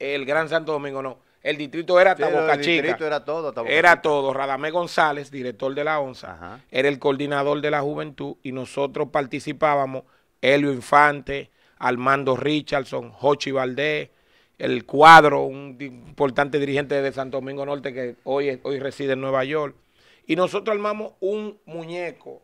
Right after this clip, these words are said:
Speaker 1: que era que dirigía la estructura en el distrito viejo de Hipólito Mejía.
Speaker 2: Ok.
Speaker 1: Fuimos a la convención, eh, y competimos con, con el doctor Fello Suberví.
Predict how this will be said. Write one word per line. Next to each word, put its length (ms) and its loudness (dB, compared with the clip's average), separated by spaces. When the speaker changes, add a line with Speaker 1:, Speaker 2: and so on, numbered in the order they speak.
Speaker 1:
que 100 -6
era 220 -2
que 120 -8
dirigía 520 -6
la 100 -2
estructura 840 -8
en 300 -6
el 200 -8
distrito 480 -6
viejo 320 -4
de 140 -4
Hipólito 460 -8
Mejía. 420 -16
Speaker 2:
Ok. 220 -14
Speaker 1:
Fuimos 400 -4
a 40 -2
la 120 0
convención, 920 -6
eh, 460 -10
y 120 -16
competimos 720 -10
con, 540 -12
con 380 -16
el 160 -16
doctor 340 -10
Fello 280 -8
Suberví. 560 -8